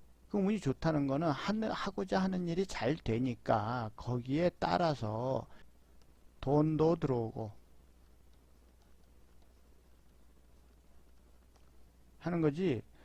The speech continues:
돈을 쫓아서 돈이 들어오는 건 아니에요. 하는 일이 잘 되는 거죠. 하고자 하는 일이. 근데 이분 보면은 어릴 때부터 운이 좋아요. 물론 이 어릴 때는 뭐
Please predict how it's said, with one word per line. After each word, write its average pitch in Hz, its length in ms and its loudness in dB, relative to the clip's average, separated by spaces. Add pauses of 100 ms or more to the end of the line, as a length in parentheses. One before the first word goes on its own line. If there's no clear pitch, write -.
(280)
돈을 208 500 2 (100)
쫓아서 196 880 -4
돈이 160 300 2
들어오는 135 340 -2
건 139 100 -2
아니에요. 101 260 -4 (240)
하는 170 400 -4
일이 151 220 0
잘 123 220 -2
되는 120 240 0
거죠. - 240 -12 (400)
하고자 143 320 -2
하는 139 280 0
일이. 98 340 -4
근데 196 300 2 (580)
이분 165 480 -2
보면은 143 640 -2 (280)
어릴 160 300 2
때부터 175 500 -2
운이 143 180 4
좋아요. 110 320 0
물론 151 380 2
이 240 60 0
어릴 175 340 2
때는 143 560 0 (840)
뭐 175 560 6